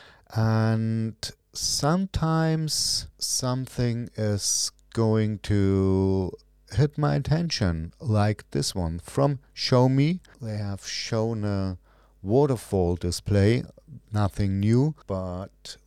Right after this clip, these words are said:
this is a waterfall display that wraps around all four sides. Uh, it's beautiful. I can imagine if you're holding it in your hand, it's su-, such a immersive,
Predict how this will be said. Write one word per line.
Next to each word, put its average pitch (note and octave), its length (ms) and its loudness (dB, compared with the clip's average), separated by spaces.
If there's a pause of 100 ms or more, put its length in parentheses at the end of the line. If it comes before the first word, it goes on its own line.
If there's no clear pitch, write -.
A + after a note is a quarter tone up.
this A#2+ 260 -6
is G#2+ 160 -6
a G2+ 280 -4
waterfall A2 520 -2
display A2 500 -4 (520)
that F2 380 -10
wraps G#2+ 400 -8
around G2+ 300 -4 (240)
all C#3 240 -4
four C3+ 340 -4
sides. G#2+ 800 -4 (500)
Uh, F2 160 -6 (180)
it's - 160 -16 (240)
beautiful. F#2 680 -4 (120)
I G2+ 360 -4
can G#2 240 -4
imagine G#2 560 -4 (280)
if - 120 -16
you're F2+ 100 0
holding D3+ 320 0
it C3 100 -2
in B2+ 180 -2
your A#2 120 2
hand, A2+ 580 0
it's - 300 -12 (800)
su-, A2 240 -8
such - 400 -4
a G2+ 320 4 (240)
immersive, A#2 1080 0